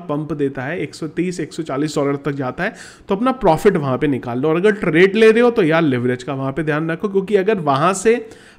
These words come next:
पास्ट हिस्ट्री रिपीट हुई तो ये तगड़ा वाला नीचे वो टाइम पे गिरेगा। और अगर ल-, आप हो यहाँ पे फ्यूचर ट्रेड में तो पक्का तय है लिक्विडेट आप यहाँ पे हो जाओगे अगर लिवरेज का ध्यान नहीं रखा है तो।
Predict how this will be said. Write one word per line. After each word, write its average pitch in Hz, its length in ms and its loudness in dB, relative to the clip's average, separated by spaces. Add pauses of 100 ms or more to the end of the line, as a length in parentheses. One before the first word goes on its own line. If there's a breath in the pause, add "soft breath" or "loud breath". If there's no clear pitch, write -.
(140)
पास्ट 196 480 4
हिस्ट्री 214 440 0
रिपीट 196 560 -2 (140)
हुई 170 360 4 (340 loud breath)
तो 165 60 -2
ये 170 120 2 (160)
तगड़ा 147 260 2
वाला 135 240 0
नीचे 127 260 -2
वो 131 160 -2
टाइम 135 220 -4
पे 135 120 0
गिरेगा। 143 340 0
और 143 200 2
अगर 208 300 2 (100)
ल-, 135 440 2
आप 143 300 -2
हो 156 80 4
यहाँ 151 220 0
पे 160 120 -6
फ्यूचर 156 360 4
ट्रेड 196 240 2
में 226 160 -2
तो - 600 -18
पक्का - 340 0
तय 165 240 -2
है 143 140 -2
लिक्विडेट 127 480 -2
आप 117 160 -6
यहाँ 120 180 -8
पे 139 100 -6
हो 123 140 -4
जाओगे 131 260 -4
अगर 143 180 0
लिवरेज 139 500 0
का 151 120 -6
ध्यान 123 260 -6
नहीं 123 260 -4
रखा 117 300 -8
है 143 140 -8 (140)
तो। 104 280 2